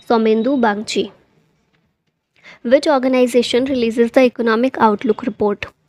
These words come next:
इस रिपोर्ट को ओईसीडी यानी कि Organization for Economic Cooperation and Development के द्वारा रिलीज किया जाता है।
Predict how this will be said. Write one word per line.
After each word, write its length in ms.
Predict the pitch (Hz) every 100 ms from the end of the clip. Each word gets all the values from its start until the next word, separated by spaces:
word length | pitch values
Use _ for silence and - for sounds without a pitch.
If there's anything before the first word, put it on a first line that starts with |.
| -
इस 140 | 262 294
रिपोर्ट 320 | 277 269 262
को 260 | 294 302 -
ओईसीडी 640 | 254 - 269 - 240 240
यानी 240 | 262 233 220
कि 140 | 254
Organization 760 | 220 214 226 233 226 226 262 247
for 120 | 247 208
Economic 320 | 214 214 233 -
Cooperation 500 | 208 208 208 240 254
and 300 | 214 208 208
Development 540 | 220 226 254 269 254
के 120 | - 226
द्वारा 260 | 208 202
रिलीज 340 | 254 220 208 -
किया 200 | 214 202
जाता 320 | 214 - 208
है। 180 | 240